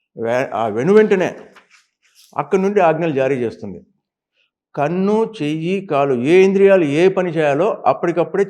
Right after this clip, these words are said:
చేసేస్తాయి. ఈ శరీరం అనేది ఒక విచిత్రమైన యంత్రం. ఇది ఎలా నడుస్తూ ఉంది, ఎవరితో నడుస్తూ ఉంది, పై పైన విచారిస్తే ఏం చాలదు. భౌతిక దృష్టితో పాటు ఆధ్యాత్మిక దృష్టి కూడా కావాలి.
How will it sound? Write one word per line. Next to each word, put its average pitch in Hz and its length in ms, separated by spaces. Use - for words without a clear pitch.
చేసేస్తాయి. 160 420
ఈ 196 160
శరీరం 202 480
అనేది 202 180
ఒక 175 140
విచిత్రమైన 165 960
యంత్రం. 151 420
ఇది 185 140
ఎలా 156 240
నడుస్తూ 170 400
ఉంది, 107 440
ఎవరితో 196 420
నడుస్తూ 147 400
ఉంది, 104 320
పై 151 140
పైన 185 260
విచారిస్తే 160 560
ఏం 151 60
చాలదు. 117 420
భౌతిక 180 500
దృష్టితో 185 400
పాటు 175 300
ఆధ్యాత్మిక 175 880
దృష్టి 160 240
కూడా 180 180
కావాలి. 117 440